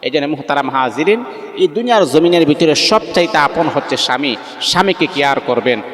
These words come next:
স্বামীকে সম্মান করবেন, স্বামীকে শ্রদ্ধা করবেন, তাকে ভালো চোখে আপনি দেখবেন, তাহলে আল্লাহ পাক রব্বুল আলামিন আপনাদের সংসারের ভিতরে আমার আল্লাহ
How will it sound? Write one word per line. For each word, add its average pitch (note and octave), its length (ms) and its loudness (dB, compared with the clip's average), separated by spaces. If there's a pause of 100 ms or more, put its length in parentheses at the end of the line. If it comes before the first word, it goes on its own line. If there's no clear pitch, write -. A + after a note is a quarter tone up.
স্বামীকে G3+ 420 4
সম্মান D3 540 4
করবেন, C3 340 0 (180)
স্বামীকে G3+ 400 2
শ্রদ্ধা E3 440 0
করবেন, C#3 420 0 (240)
তাকে G3+ 240 6
ভালো G3+ 380 4
চোখে A3+ 200 0
আপনি F#3 260 0
দেখবেন, D#3 380 0 (260)
তাহলে E3+ 260 6
আল্লাহ G#3 500 6
পাক D#3+ 260 4
রব্বুল D3+ 260 2
আলামিন D#3 340 4 (240)
আপনাদের F3 440 0
সংসারের G#3+ 680 4
ভিতরে F3+ 300 4
আমার E3 220 4
আল্লাহ D#3 400 4